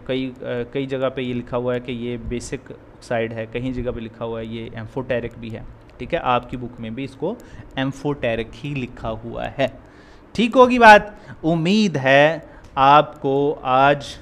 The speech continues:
का हमारा लेक्चर ज़रूर पसंद आया हुआ, आया होगा। तो इस वजह से इसमें सारे के सारे जो कलर भी दिए हुए हैं, बेसिक ऑक्साइड्स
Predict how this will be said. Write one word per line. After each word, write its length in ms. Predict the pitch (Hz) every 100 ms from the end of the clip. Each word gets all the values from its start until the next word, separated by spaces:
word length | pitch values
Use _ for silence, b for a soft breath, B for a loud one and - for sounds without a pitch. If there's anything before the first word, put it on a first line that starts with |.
| - - -
का 120 | - 123
हमारा 300 | 120 120 127
लेक्चर 440 | 120 120 135 143
ज़रूर 280 | 120 127 147
पसंद 340 | 147 147 143
आया 140 | 147 147
हुआ, 400 | 143 143 143 -
आया 200 | 131 131
होगा। 420 | 139 135 147 151 B B -
तो 140 | 139
इस 180 | 139 135
वजह 180 | 139 143
से 160 | 147
इसमें 260 | 147 - 151
सारे 440 | 143 - 139 147
के 100 | 156
सारे 300 | 151 147 147
जो 120 | 147 143
कलर 300 | 143 151 170
भी 120 | 170
दिए 260 | 156 156
हुए 260 | 156 151 151
हैं, 260 | 147 151 190 B B 131
बेसिक 340 | 135 131 151
ऑक्साइड्स 600 | 151 - 139 139 143 143